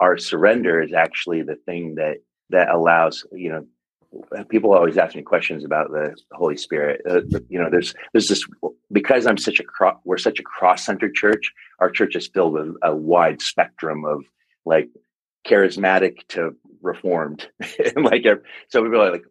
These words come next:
"Are you guys charismatic?" I'm like, "Well, I would call myself charismatic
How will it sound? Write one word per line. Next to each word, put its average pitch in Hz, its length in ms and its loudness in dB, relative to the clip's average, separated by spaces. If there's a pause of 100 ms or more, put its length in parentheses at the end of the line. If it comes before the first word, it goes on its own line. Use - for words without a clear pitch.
(140)
"Are 104 80 -4
you 110 60 -4
guys 131 180 -4
charismatic?" 101 600 -4
I'm 92 100 -10
like, 87 160 -12 (100)
"Well, 139 560 -2 (720)
I 107 200 4
would 113 120 -4
call 120 120 -4
myself 101 320 -2 (120)
charismatic 92 520 0